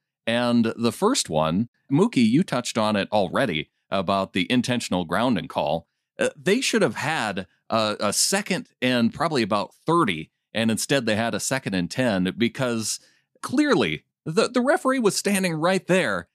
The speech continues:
and Carson Wentz threw it three yards short of the line of scrimmage. And for some reason, Mookie, it, he,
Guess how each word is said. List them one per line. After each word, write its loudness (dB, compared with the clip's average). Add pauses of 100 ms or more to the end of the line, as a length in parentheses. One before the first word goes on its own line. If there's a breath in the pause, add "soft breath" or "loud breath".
(200)
and -2
Carson 0
Wentz 0 (140)
threw 4
it 2 (160)
three 2
yards 0
short 2 (200)
of 0
the -2
line 0
of 0
scrimmage. 0 (340)
And -2
for 2
some 0
reason, 2
Mookie, 2
it, -2
he, 2